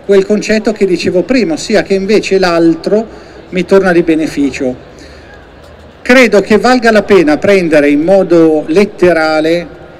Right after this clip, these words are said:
il, l'invito evangelico, anche in modo laico, eh?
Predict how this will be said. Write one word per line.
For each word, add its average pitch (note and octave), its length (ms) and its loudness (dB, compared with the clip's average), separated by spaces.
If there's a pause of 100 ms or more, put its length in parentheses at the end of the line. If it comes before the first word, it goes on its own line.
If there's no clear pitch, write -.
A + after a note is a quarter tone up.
(720)
il, D#3+ 760 -2
l'invito G#3 520 2
evangelico, F3+ 800 2
anche A#3+ 220 0
in G3+ 80 2
modo F3 260 2
laico, A2+ 440 -2
eh? G3 140 -2